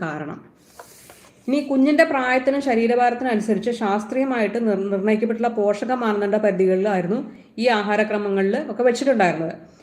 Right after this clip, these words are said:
പക്ഷെ മുലകുടി മാറുന്നതിന് മുമ്പുള്ള സമയത്ത് പോഷകക്കുറവുണ്ടായിരുന്ന കുഞ്ഞുങ്ങളിൽ മാത്രമാണ് ഈ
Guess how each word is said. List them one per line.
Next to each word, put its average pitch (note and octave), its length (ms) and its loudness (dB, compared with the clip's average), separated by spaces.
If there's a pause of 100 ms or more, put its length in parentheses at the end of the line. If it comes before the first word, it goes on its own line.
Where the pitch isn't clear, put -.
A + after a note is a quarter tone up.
(100)
പക്ഷെ - 320 -4
മുലകുടി A#3+ 540 0
മാറുന്നതിന് C4 580 0
മുമ്പുള്ള A#3+ 420 0
സമയത്ത് A#3 440 -2
പോഷകക്കുറവുണ്ടായിരുന്ന A#3 960 0
കുഞ്ഞുങ്ങളിൽ G#3+ 420 0
മാത്രമാണ് G3+ 640 0 (480)
ഈ A3 60 -2